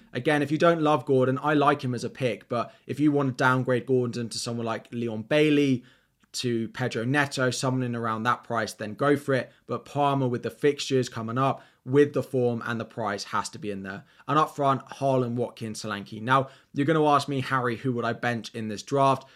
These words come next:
If you feel confident that Solanke is gonna start this game, then I would bench Gordon. But if you think there's a doubt enough in your mind about Solanke starting,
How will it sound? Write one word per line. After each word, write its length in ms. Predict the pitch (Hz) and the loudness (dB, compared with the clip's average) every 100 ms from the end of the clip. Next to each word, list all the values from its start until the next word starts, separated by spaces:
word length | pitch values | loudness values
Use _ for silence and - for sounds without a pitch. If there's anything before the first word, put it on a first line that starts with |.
| _ - | _ 0
If 180 | 170 170 | 0 2
you 120 | 190 | -2
feel 200 | 185 180 | 4 4
confident 680 | 175 - 160 - 123 151 151 | 4 0 -2 -2 -2 0 -2
that 100 | 135 | -4
Solanke 420 | 135 131 117 127 | -2 -2 0 -4
is 80 | 117 | -2
gonna 220 | 127 120 | -4 -4
start 340 | - 127 117 | -4 -2 -2
this 140 | 110 - | -4 -8
game, 340 | 104 117 143 - _ | -6 -6 -6 -12 _
then 140 | - 127 | -4 0
I 100 | 123 | 2
would 160 | 123 | 0
bench 260 | 131 120 - | -2 -4 -2
Gordon. 480 | 139 131 113 117 151 _ - | 4 4 2 -4 -8 _ -4
But 100 | 135 | 0
if 100 | 135 | 0
you 120 | 143 | 0
think 180 | 135 139 | -2 -2
there's 160 | 135 | -2
a 80 | 127 | -4
doubt 400 | 123 147 151 143 | 2 6 6 4
enough 340 | 131 143 131 135 | 0 0 0 0
in 60 | |
your 140 | 127 123 | -2 0
mind 300 | 123 113 110 | 0 -2 -2
about 200 | 113 107 | -2 -2
Solanke 420 | 113 117 107 104 | -4 -6 -6 -10
starting, 640 | - 131 123 - 107 113 | -2 0 0 -2 -8 -10